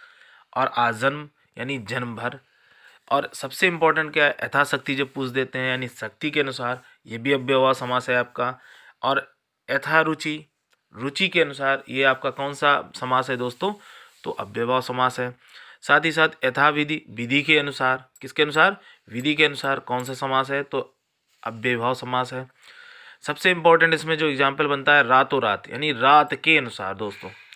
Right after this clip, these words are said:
तो अगर ये एग्जाम्पल, ये अगर mostly एग्जाम में पूछा जाता है तो mostly बच्चे गलत करते हैं। और इसमें कौन सा समास है, तो ये आपको जान के रखना है।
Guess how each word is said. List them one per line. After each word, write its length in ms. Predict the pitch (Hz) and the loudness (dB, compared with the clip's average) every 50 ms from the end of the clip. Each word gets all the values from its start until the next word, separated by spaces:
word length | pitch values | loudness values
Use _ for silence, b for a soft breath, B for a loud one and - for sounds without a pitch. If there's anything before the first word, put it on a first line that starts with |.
| B B B B B B B B _ | B B B B B B B B _
तो 360 | 147 151 160 160 160 - - - | 2 4 4 4 4 2 -2 -4
अगर 200 | 127 147 151 143 | 0 0 2 2
ये 100 | 143 147 | 2 0
एग्जाम्पल, 500 | 139 127 131 139 135 139 143 160 156 156 - - | 0 0 0 0 0 0 0 0 -2 -2 -4 -8
ये 240 | 127 135 147 156 156 | -2 2 4 4 4
अगर 220 | - 131 135 - | 4 2 0 -2
mostly 340 | 139 135 135 131 - 160 175 | -4 -4 -6 -4 -2 0 0
एग्जाम 300 | 170 147 135 139 135 135 | 0 2 2 0 0 0
में 120 | 139 131 | -2 -6
पूछा 260 | - 127 123 - 131 | -6 -8 -6 -2 0
जाता 240 | 127 123 123 - 139 | 0 0 2 2 0
है 60 | 139 | 0
तो 280 | 135 - 139 123 113 - _ _ - 120 | 0 -2 -6 -6 -8 -12 _ _ -12 -10
mostly 300 | 120 117 - 156 165 160 | -10 -10 -6 -4 -2 0
बच्चे 280 | 143 131 - - 131 | -2 -2 0 -2 -2
गलत 260 | 113 120 117 117 113 | -2 0 -2 -2 -4
करते 340 | - 127 110 - - 123 123 | -4 -8 -8 -6 -6 -4 -2
हैं। 100 | 135 143 | -2 -2
और 140 | - - 127 | -2 -4 -6
इसमें 220 | 117 - 131 120 | -6 -6 -10 -10
कौन 200 | - 127 127 135 | -6 -6 -6 -4
सा 100 | 135 139 | -6 -8
समास 360 | 123 - 123 120 120 117 - 135 | -8 -6 -4 -4 -4 -4 -4 -6
है, 60 | 135 | -6
तो 140 | 131 127 131 | -6 -8 -10
ये 220 | - 120 127 135 | -8 -4 -2 0
आपको 320 | 131 127 - - - 127 | 0 0 -2 -4 -8 -6
जान 200 | 113 120 117 117 | -2 -2 -2 -2
के 120 | 113 - 123 | -2 -2 -2
रखना 360 | 117 113 - 117 117 113 113 | -2 -2 -4 -4 -4 0 0
है। 160 | 127 160 - | 0 0 -2